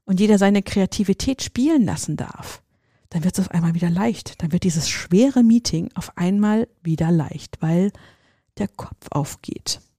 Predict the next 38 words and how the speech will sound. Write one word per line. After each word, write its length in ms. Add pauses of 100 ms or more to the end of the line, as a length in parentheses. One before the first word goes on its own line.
(540)
Und 140
so 120
ist 160
es 100
auch 280
mit 160
jeder 420
Aufgabe, 420
die 100
du 140
tust. 400 (520)
Bau 160
eine 220
Brainstorming-Phase 1120
mit 220
ein, 120
eine 140
kleine. 440 (400)
Lass 260
es 160
kreativ 680
laufen. 560 (480)
Und 180
dann 320 (300)
nimm 180
das, 240
was 100
du 60
in 80
der 100
Kreativität 1160 (140)
dir 120
geholt 480
hast, 340 (380)
und 120
steck's 300
in 180
die, 220